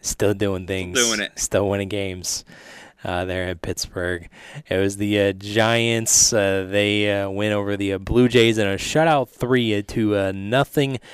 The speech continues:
Speaker 1: uh, there. And the Giants, thirteenth win in their last fifteen games, so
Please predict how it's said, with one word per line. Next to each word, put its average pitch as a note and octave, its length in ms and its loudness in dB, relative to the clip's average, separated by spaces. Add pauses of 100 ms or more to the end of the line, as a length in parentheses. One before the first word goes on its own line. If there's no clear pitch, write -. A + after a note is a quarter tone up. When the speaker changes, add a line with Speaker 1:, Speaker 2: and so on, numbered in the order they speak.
(260)
Speaker 1:
uh, G#2 480 0
there. F#3+ 600 6
And G#2 360 0
the F#2+ 60 0
Giants, D#3 640 0
thirteenth - 560 -2
win A#2+ 220 -2
in A2 60 -4
their G2 140 -4
last G2+ 360 -4
fifteen A#2+ 500 -8
games, G#2+ 480 -6
so F#2 460 -10